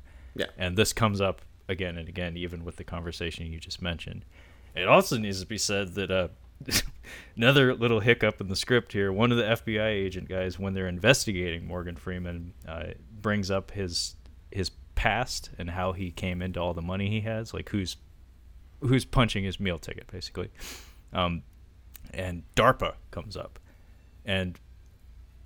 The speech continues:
Speaker 2: very similar to Rachel Weisz saying directly, almost directly into the camera, "I'm being framed." <laughs>
Speaker 1: Yeah.
Speaker 2: The F B I guy says,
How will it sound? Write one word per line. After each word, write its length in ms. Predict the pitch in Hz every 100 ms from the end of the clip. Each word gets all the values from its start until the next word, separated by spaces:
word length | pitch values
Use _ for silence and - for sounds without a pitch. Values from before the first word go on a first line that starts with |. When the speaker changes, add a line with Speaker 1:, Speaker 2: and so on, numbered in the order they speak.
| -
Speaker 2:
very 280 | 131 131 127
similar 460 | - 131 120 117
to 100 | 110
Rachel 380 | 104 110 - 101
Weisz 240 | 104 101
saying 500 | - 107 98 95 95 -
directly, 540 | - 95 101 - 98 92
almost 380 | 107 117 107 -
directly 420 | 104 101 104 95
into 140 | 92
the 80 | 90
camera, 400 | - 95 92 90 -
"I'm 220 | 110 107
being 340 | 117 120 110
framed." 760 | - - 110 123 120 101 98 113
<laughs> 240 | 175 156 -
Speaker 1:
Yeah. 160 | 82
Speaker 2:
The 80 | 113 120
F 120 | 131
B 140 | 123
I 140 | 127 135
guy 200 | 123 120
says, 340 | - 123 101